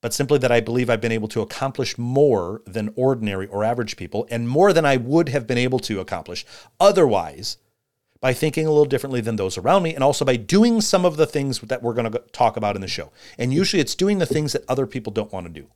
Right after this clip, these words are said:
ordinary people don't wanna do. One of those things is simply getting up earlier than average people. We hear it all the time from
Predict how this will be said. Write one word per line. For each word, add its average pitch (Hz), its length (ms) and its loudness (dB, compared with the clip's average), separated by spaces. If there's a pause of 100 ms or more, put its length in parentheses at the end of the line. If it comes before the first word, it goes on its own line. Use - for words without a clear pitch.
(100)
ordinary 143 760 6
people 90 420 -10 (260)
don't 87 200 -8
wanna 87 180 -12
do. 131 240 0 (200)
One 123 280 4
of 180 120 2
those 170 320 6
things 101 540 -4 (920)
is 127 120 -2
simply 147 320 0
getting 127 300 2
up 123 220 -2
earlier 170 640 6 (580)
than 131 220 2
average 117 340 2
people. - 320 -6 (180)
We 110 120 -6
hear 131 120 0
it 131 60 2
all 143 80 6
the 147 80 2
time 127 300 -2
from 110 500 -2